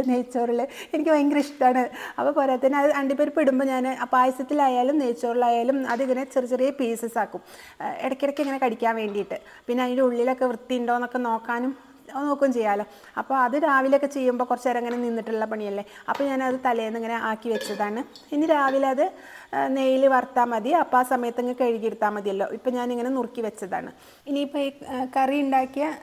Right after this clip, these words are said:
മുട്ടക്കറി ഉണ്ടാക്കിയ ആ കടായില്ലേ, അതൊന്ന്, ആ, അതിലൊന്ന് എണ്ണ തേച്ച് വെക്കണം. അതിന് വേണ്ടിയിട്ട്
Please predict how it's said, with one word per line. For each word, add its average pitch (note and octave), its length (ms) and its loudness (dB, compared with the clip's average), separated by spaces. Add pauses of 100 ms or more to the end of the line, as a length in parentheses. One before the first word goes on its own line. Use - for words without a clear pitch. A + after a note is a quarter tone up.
(180)
മുട്ടക്കറി C#4+ 440 -2
ഉണ്ടാക്കിയ C4+ 340 -2
ആ - 100 -2
കടായില്ലേ, G#3 460 -2 (320)
അതൊന്ന്, C#4 320 -2 (180)
ആ, A#3+ 60 -4 (420)
അതിലൊന്ന് B3+ 320 0
എണ്ണ A#3 220 0 (100)
തേച്ച് A3+ 320 -2
വെക്കണം. G3 340 -10 (280)
അതിന് C4 340 0
വേണ്ടിയിട്ട് C4+ 300 -2